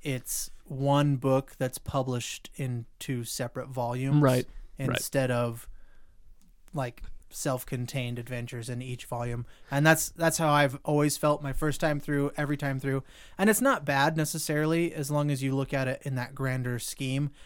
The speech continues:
Speaker 1: but it can be a little bit frustrating f-, uh, as a reader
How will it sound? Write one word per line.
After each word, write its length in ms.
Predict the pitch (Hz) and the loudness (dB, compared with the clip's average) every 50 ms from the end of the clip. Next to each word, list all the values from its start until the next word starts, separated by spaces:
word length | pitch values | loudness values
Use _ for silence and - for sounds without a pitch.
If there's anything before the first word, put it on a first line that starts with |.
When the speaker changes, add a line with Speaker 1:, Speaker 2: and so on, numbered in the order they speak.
| - - | -8 0
Speaker 1:
but 120 | - 196 202 | 2 2 2
it 40 | 185 | 2
can 300 | - 214 214 208 202 202 | 0 0 2 2 2 2
be 380 | 196 202 202 196 196 180 - - - - - | 0 0 0 0 0 -2 -4 -6 -12 -14 -8
a 120 | - 240 254 | -2 0 0
little 320 | 240 240 233 233 226 226 | 2 4 4 6 6 6
bit 180 | 214 226 180 185 | 4 4 2 2
frustrating 600 | - 190 185 180 - 185 180 180 180 170 170 165 | 2 0 0 0 0 -2 0 0 -2 -2 -6 -8
f-, 100 | - - - - - | -10 -18 -14 -8 -6
uh, 100 | 160 160 - - - - - - | -6 -6 -6 -8 -18 -20 -10 -2
as 200 | - 165 170 160 | 2 2 2 4
a 60 | 165 160 | 2 0
reader 500 | 143 139 139 139 143 143 147 147 151 | 2 2 2 2 2 2 2 0 -4